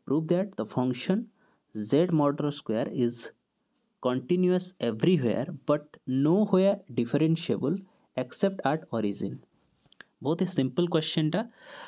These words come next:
ତ ପ୍ରୁଫ୍ କେମିତି କରିବା? ପ୍ରଥମେ କ'ଣ କରିବେ ନା, ଲେଟ୍ କରିବେ ଜେଡ୍ ଇଜ୍ ଇକ୍ୱାଲ୍ ଟୁ ଏକ୍ସ ପ୍ଲସ୍ ଆଇ ୱାଇ। ଓକେ, ଦେନ୍ ଜେଡ୍ର ମଡ୍ ଡେଫିନେଟଲି କେତେ ହବ? ଏକ୍ସ ସ୍କୋୟାର ପ୍ଲସ୍ ୱାଇ ସ୍କୋୟାରର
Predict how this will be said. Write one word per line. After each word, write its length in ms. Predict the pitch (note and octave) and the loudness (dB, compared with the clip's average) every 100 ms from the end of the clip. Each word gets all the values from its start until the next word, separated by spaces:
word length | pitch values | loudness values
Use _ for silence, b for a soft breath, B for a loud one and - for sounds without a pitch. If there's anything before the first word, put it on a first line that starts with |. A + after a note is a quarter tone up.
| B B B _ - | B B B _ -6
ତ 60 | F3 - | -6 2
ପ୍ରୁଫ୍ 200 | G#3+ A#3 | 0 4
କେମିତି 260 | G#3 G3+ | 4 4
କରିବା? 320 | F3+ B2 A#2 F3+ F#3+ _ - - | 2 4 4 2 -2 _ -18 -2
ପ୍ରଥମେ 320 | D3 - G#3 | -2 2 2
କ'ଣ 120 | G3+ F3 | 2 2
କରିବେ 260 | E3 E3 | 4 4
ନା, 120 | F#3+ | 4
ଲେଟ୍ 420 | E3+ C3 D3+ G3+ G3+ | 6 6 6 4 2
କରିବେ 360 | C#3 A#2+ C3 F#3+ - | 0 2 2 0 -2
ଜେଡ୍ 320 | - D3 G3+ | -2 2 2
ଇଜ୍ 260 | G#3+ A#2 A#2 | 0 -4 -4
ଇକ୍ୱାଲ୍ 280 | A#2 A2 A2+ | -4 -2 -2
ଟୁ 80 | D3 G3+ | -4 -4
ଏକ୍ସ 240 | A#2 A#2 - | -6 -8 -6
ପ୍ଲସ୍ 260 | A#2+ D#3 - | -4 -4 -4
ଆଇ 140 | G#2+ G#2 | -4 -2
ୱାଇ। 180 | G2+ - _ _ _ _ _ - | -4 -8 _ _ _ _ _ -10
ଓକେ, 180 | - F3 B B B B - | -4 -4 B B B B 0
ଦେନ୍ 200 | D#3 G3+ - A#2+ A2+ | 0 0 -6 -4 4
ଜେଡ୍ର 360 | D#3 F#3+ G3 | 4 6 4
ମଡ୍ 360 | D#3 A#2 B2+ F3+ - - | 4 4 4 4 -2 -6
ଡେଫିନେଟଲି 460 | A#2+ C3+ C#3+ C#3+ | -2 0 2 2
କେତେ 240 | C#3 C#3+ D3 | 0 -2 -2
ହବ? 260 | C#3+ G3 C#4 b b _ - | -2 -4 -4 b b _ -10
ଏକ୍ସ 200 | A#2+ - | -8 -8
ସ୍କୋୟାର 280 | - F3+ C4 - _ | -2 -2 -2 -10 _
ପ୍ଲସ୍ 280 | B2 D3+ F#3+ - | -2 0 -2 -6
ୱାଇ 260 | A#2 G#2+ A#2+ | -2 0 -2
ସ୍କୋୟାରର 460 | - D3 D3 F3 | -2 0 0 0